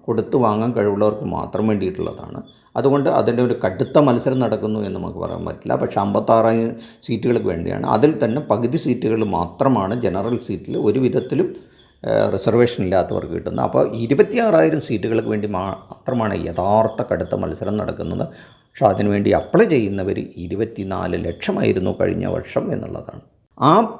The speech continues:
പ്രവേശന പരീക്ഷയിലാണ് വി-, പിന്നെ പ്രശ്നങ്ങൾ നടന്നതും വിവാദത്തിന് ഇടയായതും. അതിൽ ഈ വാദങ്ങൾ സുപ്രീം കോടതിയുടെ, ഏഹ്, ബെഞ്ച് ആരംഭിച്ചതിന് ശേഷം, മൂന്നംഗ ബെഞ്ച്,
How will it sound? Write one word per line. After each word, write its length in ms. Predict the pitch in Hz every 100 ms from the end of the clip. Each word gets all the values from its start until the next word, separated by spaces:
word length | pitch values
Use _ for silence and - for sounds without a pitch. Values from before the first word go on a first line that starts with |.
| -
പ്രവേശന 460 | 143 143 165 190
പരീക്ഷയിലാണ് 920 | 160 123 113 - - 107 87 80 - 123 - - _ _ _ _
വി-, 220 | 123 143
പിന്നെ 320 | 170 143 120 113
പ്രശ്നങ്ങൾ 540 | - - - 160 156
നടന്നതും 460 | 139 117 104 104 127 285
വിവാദത്തിന് 640 | 113 104 104 104 101 95 117 - -
ഇടയായതും. 520 | 95 90 87 85 - - _ _ _ -
അതിൽ 180 | 135 160 123 147 - - _ _ _ -
ഈ 120 | 117
വാദങ്ങൾ 640 | 113 117 117 127 127 139 135 101 -
സുപ്രീം 360 | - 104 120 113
കോടതിയുടെ, 500 | 120 113 113 113 117 123 -
ഏഹ്, 560 | - 55 53 55 53 - - - - - 208 185 _ -
ബെഞ്ച് 360 | 117 113 110
ആരംഭിച്ചതിന് 560 | 110 113 110 107 117 101
ശേഷം, 240 | 107 113
മൂന്നംഗ 380 | 110 110 110 107
ബെഞ്ച്, 420 | 104 107 104 117